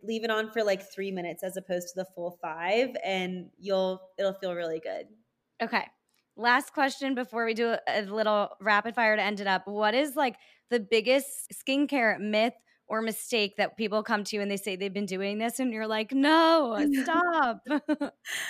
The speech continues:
Speaker 1: Um, overexfoliation. Like, forever and always, that's the biggest mistake. Your skin will not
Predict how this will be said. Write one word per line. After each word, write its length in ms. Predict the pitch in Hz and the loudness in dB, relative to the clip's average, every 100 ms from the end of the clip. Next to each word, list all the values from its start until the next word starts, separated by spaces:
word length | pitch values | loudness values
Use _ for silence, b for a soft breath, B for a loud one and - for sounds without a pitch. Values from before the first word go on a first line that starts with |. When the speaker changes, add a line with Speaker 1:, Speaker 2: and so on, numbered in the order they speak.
| B B B - | B B B 0
Speaker 1:
Um, 460 | 247 240 226 226 - | 4 6 4 0 -2
overexfoliation. 1300 | 202 214 233 233 214 202 180 170 165 165 170 170 185 _ - | 0 2 0 0 -4 -2 -2 -2 -4 -4 -6 -8 -16 _ 2
Like, 300 | 208 202 - | 2 2 2
forever 340 | 226 202 208 | 4 6 6
and 160 | 254 247 | 2 2
always, 460 | 180 190 214 226 220 - | 0 2 4 2 0 -4
that's 220 | 196 190 - | -2 -2 -4
the 80 | |
biggest 320 | 185 180 180 185 | -6 -6 -6 -10
mistake. 460 | 175 - 160 165 - | -12 -10 -10 -10 -10
Your 220 | 196 208 | -6 -6
skin 400 | 202 240 226 233 | -4 -2 0 0
will 240 | 240 214 | -2 -2
not 320 | 196 185 202 | -4 -4 -4